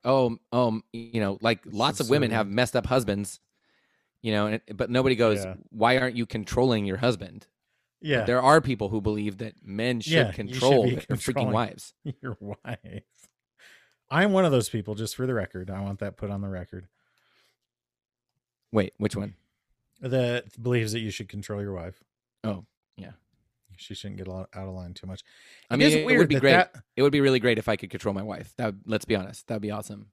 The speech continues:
Speaker 1: if I could.
Speaker 2: It is weird that there are quite a few popular bands that came out of B Y U, right? Maybe we've talked about this before. Or out of that area. And, I mean,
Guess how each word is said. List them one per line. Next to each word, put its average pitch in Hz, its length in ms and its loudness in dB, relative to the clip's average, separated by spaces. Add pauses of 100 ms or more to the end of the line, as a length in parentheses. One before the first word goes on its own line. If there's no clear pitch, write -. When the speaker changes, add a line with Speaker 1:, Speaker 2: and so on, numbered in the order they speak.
(120)
Speaker 1:
if - 280 -12 (120)
I 101 120 -12
could. - 360 -12 (440)
Speaker 2:
It 156 140 -2
is 247 180 -2
weird 190 260 2
that 139 160 -2
there 143 160 4
are 131 60 0
quite 143 320 0
a 131 60 -2
few 127 800 -2 (760)
popular 123 460 -2
bands 101 440 -6
that 98 160 -12
came 110 220 -8
out 104 160 -6
of 85 100 -12
B 104 140 -8
Y 101 160 -6
U, 92 320 -10 (100)
right? 104 280 -8 (1300)
Maybe 139 200 -2
we've 127 140 -2
talked 113 240 -2
about 95 220 -8
this 92 160 -10
before. 85 440 -18 (840)
Or 120 160 -4
out 139 160 6
of 120 100 4
that 117 240 4
area. 98 520 -2
And, 156 200 0 (200)
I 175 120 2
mean, 208 180 2